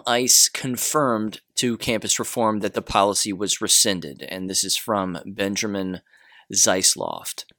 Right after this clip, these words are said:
It says, quote, "The Trump administration attempted to enact a policy that would force American universities to reveal cooperation with chapters of the Confucius Institute."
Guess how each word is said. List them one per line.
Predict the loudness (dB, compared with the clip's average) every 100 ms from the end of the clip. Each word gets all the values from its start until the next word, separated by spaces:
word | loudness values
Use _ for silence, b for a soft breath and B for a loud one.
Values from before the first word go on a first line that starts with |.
| _ _ b b b b b b _ _ -10
It | 0
says, | 4 6 6 4
quote, | 4 6 6 4
"The |
Trump | 2 4 4
administration | 2 2 2 6 6 6 2
attempted | 2 0 2 2
to | 4
enact | 6 6 4
a | 2
policy | 6 6 8 4
that | 4 2
would | 2
force | -2 0 2
American | 4 6 4 4 -2
universities | -2 0 0 0 -2 -2 -2
to | -2
reveal | -4 0 4 4
cooperation | 4 8 8 6 2 2 2 0
with | -4 -2
chapters | 6 6 6 0 -4
of | -6
the |
Confucius | -6 -6 -4 -2 0 0 0
Institute." | 0 -4 -4 -8 -10 -14